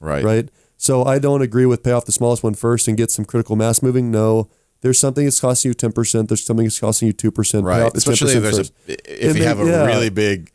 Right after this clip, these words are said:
Speaker 2: Yeah, it just, you
Speaker 1: uh, you
Speaker 2: can't
Speaker 1: know, like, terrible, uh, debt there that's giving you, I don't know, the twenty-nine point nine nine percent
Speaker 2: Yeah.
Speaker 1: of a credit card. You
Speaker 2: Absolutely.
Speaker 1: really wanna get that out of
Speaker 2: Have
Speaker 1: the way.
Speaker 2: to.
Speaker 1: Yeah,
Speaker 2: And,
Speaker 1: yeah.
Speaker 2: and, you know, yes, there's arguments about emotion versus logic, but I think that when it comes to math and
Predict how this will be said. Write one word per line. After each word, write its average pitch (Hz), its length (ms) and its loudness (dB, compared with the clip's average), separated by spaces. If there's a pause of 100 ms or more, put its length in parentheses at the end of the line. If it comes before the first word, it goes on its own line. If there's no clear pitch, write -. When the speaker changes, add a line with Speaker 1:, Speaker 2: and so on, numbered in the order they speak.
Speaker 2:
Yeah, 160 280 2
it 139 100 2
just, 92 320 2
you 87 60 2
Speaker 1:
uh, 85 320 2
you 165 80 2
Speaker 2:
can't - 140 0
Speaker 1:
know, 85 140 0
like, 85 200 -2
terrible, 92 580 -2
uh, 85 240 0
debt 90 360 -4
there 85 340 -2
that's 80 260 -4
giving 85 280 -4
you, 80 180 -4
I 78 80 -2
don't 78 100 -4
know, 76 120 -6
the 78 120 -4
twenty-nine 95 500 -4
point 95 220 -4
nine 95 280 0
nine 92 180 0
percent 123 460 0
Speaker 2:
Yeah. 95 60 -4
Speaker 1:
of 92 40 -4
a 85 60 -4
credit 92 260 -4
card. 87 200 -4 (280)
You 110 60 -2
Speaker 2:
Absolutely. 110 320 0
Speaker 1:
really 85 160 -2
wanna 76 180 -4
get 71 180 -6
that 71 200 -4
out 151 60 -2
of - 0 -
Speaker 2:
Have 175 160 0
Speaker 1:
the 80 60 -2
way. 95 140 0
Speaker 2:
to. 104 80 2
Speaker 1:
Yeah, 143 120 0
Speaker 2:
And, 131 80 -8
Speaker 1:
yeah. 147 280 0
Speaker 2:
and, 143 120 0
you 147 80 2
know, 147 100 2
yes, 147 320 2
there's 143 320 0
arguments 135 520 0
about 123 400 0
emotion 120 420 0
versus 113 300 0
logic, 113 460 0
but 113 140 -2
I 110 80 2
think 120 280 -2
that 117 180 -2
when 120 140 -2
it 107 40 -6
comes 123 220 -2
to 120 140 0
math 110 520 -2 (500)
and 110 260 0